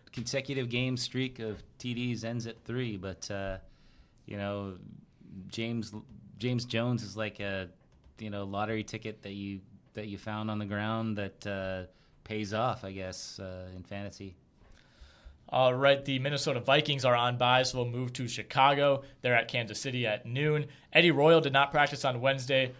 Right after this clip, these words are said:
Speaker 2: with an ankle injury. Alshon Jeffrey still limited with a hamstring. He's missed the last three games. Jay Cutler was pretty decent in that win over Oakland. Uh,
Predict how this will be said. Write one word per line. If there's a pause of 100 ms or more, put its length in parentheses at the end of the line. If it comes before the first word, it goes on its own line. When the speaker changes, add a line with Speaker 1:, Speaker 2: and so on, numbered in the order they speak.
(120)
Speaker 2:
with
an
ankle
injury.
Alshon
Jeffrey
still
limited
with
a
hamstring.
He's
missed
the
last
three
games. (540)
Jay
Cutler
was
pretty
decent
in
that
win
over
Oakland.
Uh,